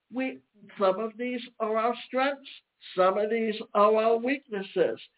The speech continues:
and understanding ha-, where, how these behavior patterns work, and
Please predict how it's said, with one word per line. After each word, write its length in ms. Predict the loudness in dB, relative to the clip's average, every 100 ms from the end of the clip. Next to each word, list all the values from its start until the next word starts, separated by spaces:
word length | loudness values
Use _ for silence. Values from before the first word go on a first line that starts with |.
| _ -20 _ _ 2
and 280 | 4 6 4 -4 2
understanding 1120 | 2 2 -6 -8 -8 -4 0 0 0 -6 -6 -12 _
ha-, 340 | -2 0 0 -2 _ -16
where, 400 | -2 0 0 -2 -8 _
how 400 | -4 0 0 -2 -6
these 200 | -8 -10 -12
behavior 560 | -2 0 0 -4 -8 -2
patterns 480 | 0 0 -2 -6 -10 -4
work, 420 | 4 6 4 2 _ -20 -20 -20 -12 0
and 160 | 0